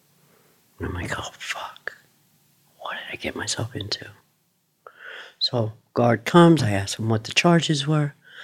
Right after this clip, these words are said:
"I have thirteen felonies on me." I'm like, "What?" Mind you, this whole week was nonstop, different banks,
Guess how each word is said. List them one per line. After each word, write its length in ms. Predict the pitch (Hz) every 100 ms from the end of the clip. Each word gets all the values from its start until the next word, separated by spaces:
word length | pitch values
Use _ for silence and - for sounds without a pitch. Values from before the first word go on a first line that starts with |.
| - -
"I 20 | -
have 120 | -
thirteen 600 | - 131 131 - 131 123
felonies 560 | 127 113 98 101 95 -
on 160 | 98
me." 240 | 98 90 107 _ _ _ _ _ _ _ _ _ _ _ _ _ _ -
I'm 100 | -
like, 200 | - -
"What?" 460 | - - - - - - _ _ _ _ _ _ _ _ _ _ _ _ _ -
Mind 280 | 170 190
you, 100 | 156 139
this 160 | 139 135
whole 580 | - - 190 202 202 190
week 640 | 147 190 147 - - - _ _
was 220 | 123 113
nonstop, 1040 | 123 135 147 185 202 196 - - 135 110 - -
different 560 | 175 180 175 131 -
banks, 440 | 131 107 104 -